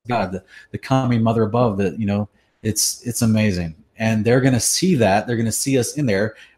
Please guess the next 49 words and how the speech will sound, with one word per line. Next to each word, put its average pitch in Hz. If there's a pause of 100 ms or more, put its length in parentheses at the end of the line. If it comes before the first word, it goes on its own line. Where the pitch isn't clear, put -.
(240)
as 127
a 127
royal 120
priesthood 113
in 127
this 127
promised 113
land, 107
while 104
they're 120
outside 110
in 104
this 95
devastated 120
earth, 127 (400)
and 117
they're 123
gonna 117
come 147
and 131
encamp 131
around 113
the -
city, 110 (420)
which 123
they 123
will 117
call, 120
as 101
Zechariah 104
chapter 101
eight 127
talks 90
about 95
it, 90
they'll 95
call 107
it -
the 82
city 98
of 82
truth, - (140)
um, 90
the 104
city 110
where 107
the 101
Lord 113
is, 110